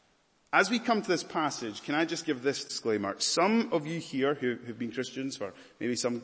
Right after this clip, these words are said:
time, or maybe you're a young Christian, but you, you know a little bit about Christian theology, you can come to a passage like this and you can get stirred inside, stirred at least for a theological discussion, because you see terms like foreknew,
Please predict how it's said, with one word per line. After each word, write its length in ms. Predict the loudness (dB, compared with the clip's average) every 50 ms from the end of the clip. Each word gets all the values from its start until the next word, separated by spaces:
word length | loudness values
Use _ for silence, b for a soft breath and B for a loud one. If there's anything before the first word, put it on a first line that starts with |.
| -10 -4
time, 260 | 0 0 2 2 2
or 40 | 2
maybe 200 | 0 0 0 2
you're 120 | 2 2
a 60 | 2
young 200 | 0 0 -2 -4
Christian, 380 | -4 -4 -6 -8 -4 -6 -6 -4
but 160 | -4 -6 -6
you, 180 | -4 -6 -6 -4
you 100 | -2 0
know 120 | 0 2 2
a 20 |
little 220 | 2 2 2 2
bit 140 | 2 2 0
about 180 | 0 -2 -2 -6
Christian 240 | -4 -4 -4 -4 -4
theology, 560 | -2 0 0 0 0 0 -2 -2 -4 -4 -4 B B B B B B B B B B B B B B -10
you 80 | -4
can 100 | -4 0
come 200 | 4 4 4 8
to 80 | 8 6
a 60 | 6
passage 340 | 6 4 -2 -2 -2 0 2
like 180 | 2 2 4
this 200 | 4 2 2 2
and 100 | 2 2
you 80 | 2 2
can 120 | 2 0
get 120 | -2 -2 -2
stirred 540 | -2 -2 -2 0 4 4 4 4 4 2 0
inside, 680 | -2 -2 0 0 0 2 0 0 -2 -4 -8 -10 -12
stirred 460 | -6 -4 0 4 6 6 6 6 4
at 100 | 2 2
least 180 | 0 -2 -2 -2
for 100 | -2 -2
a 20 |
theological 560 | 0 2 2 4 4 4 2 0 -6 -8 -6
discussion, 520 | -6 -4 -4 -2 -2 -4 -2 -4 -6 -6 -6
because 300 | -6 -6 -6 -6 -6 -4
you 60 | -4
see 160 | -4 -4 -4
terms 340 | -2 0 0 2 2 0 0
like 160 | -2 -4 -4
foreknew, 800 | -10 -14 -6 -2 0 2 2 2 2 0 -2 -2 -2 -4 -4 -6